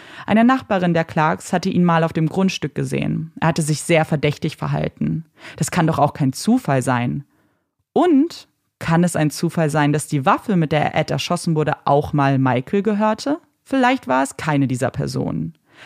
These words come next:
Aber hätte man sie nicht zumindest verhören müssen? Hätte man nicht zumindest alle Alternativen ausschließen müssen, bevor man sich auf die Ehefrau fokussiert? Ja, das hätte man.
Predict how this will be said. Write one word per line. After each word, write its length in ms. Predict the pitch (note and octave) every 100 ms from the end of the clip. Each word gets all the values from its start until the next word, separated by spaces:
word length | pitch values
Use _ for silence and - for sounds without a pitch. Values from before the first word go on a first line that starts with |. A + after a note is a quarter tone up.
| -
Aber 180 | - G#3
hätte 280 | G#3 A#3+ C#4+
man 180 | C4 A3+
sie 100 | G3
nicht 180 | G3+ -
zumindest 420 | F3+ F3+ E3+ -
verhören 460 | D#3+ C#3 D3+ D#3
müssen? 520 | E3+ F#3 - F#3+ G3+ - - - -
Hätte 200 | A3+ B3+
man 100 | B3+
nicht 160 | B3
zumindest 500 | - A3+ A#3+ A#3 -
alle 300 | G3 A3 A#3
Alternativen 580 | F#3 - G3 F#3 F#3 E3+
ausschließen 560 | D3+ E3+ - F#3+ - F#3
müssen, 260 | F3+ F#3+
bevor 280 | E3+ - D#3+
man 160 | E3+ E3+
sich 160 | E3
auf 80 | D3+
die 180 | - D#3+
Ehefrau 440 | D3 F3+ - G#3+
fokussiert? 880 | - A3 - - A#3 A#3 C4 - - _ _ _ _ _ _ _ _ -
Ja, 120 | G#3
das 200 | B3 -
hätte 220 | A3 -
man. 440 | C3 C#3 D3 D#3